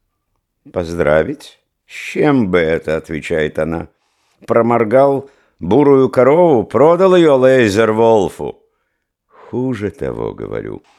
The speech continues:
выменял на другую? Обманул Лейзер Волфа? Некому его, беднягу, пожалеть». «Еще хуже». «Да говори же», кричит она по-человечески.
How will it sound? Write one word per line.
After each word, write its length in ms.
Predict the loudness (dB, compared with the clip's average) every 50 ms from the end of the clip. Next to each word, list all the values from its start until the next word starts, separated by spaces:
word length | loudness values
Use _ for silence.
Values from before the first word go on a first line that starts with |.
| _ -14
выменял 600 | -14 -10 -6 -4 -2 0 0 0 0 -2 -2 -2 -2
на 120 | -2 -2
другую? 640 | -2 -2 -4 -4 -4 -4 -4 -4 -4 -4 -6 -8 -12 _ _ _ _ _ _ _ _ _ _ _ -6
Обманул 840 | -6 -6 -4 -4 -4 -2 -2 -2 0 0 2 2 2 2 0 -2
Лейзер 540 | -2 0 0 2 2 2 0 0 -2 -2 -2
Волфа? 640 | -2 0 0 0 0 0 -2 -8 -10 -10 -10 -10 _ _ _ _ _ _ _ _ _ _ _ _ _ _ -6
Некому 640 | -2 0 2 2 4 2 2 0 -2 -2 0 0 0
его, 260 | -2 -2 -4 -4 -4
беднягу, 520 | -4 -4 -4 -4 -2 -2 -2 -2 -2 -4 -4
пожалеть». 640 | -4 -4 -2 2 2 2 4 2 0 0 -2 -6 _ _ _ _ _ _ _
«Еще 1000 | -14 -12 -6 -2 0 0 0 0 -2 -8 -10 -10 -8 -4 0 2 2 2 2 0
хуже». 800 | -4 -10 -12 -6 0 2 2 2 2 2 0 -2 -4 -4 _ _ _ _ _ _ _ _ _ _ _ _ _ _ _ _ _ _ _ _ _ _ _ _ _ _ _ _ _
«Да 320 | -10 -4 -2 -2 -2 0
говори 640 | 0 2 2 4 4 4 2 2 2 0 0 0 0
же», 180 | 2 2 0
кричит 480 | 2 2 0 0 0 -2 -2 -2 0 2
она 220 | 2 2 2 0
по-человечески. 1080 | 0 0 -2 -2 -2 -2 0 0 2 2 2 0 0 -2 -6 -6 -8 -10 -12 -14 -14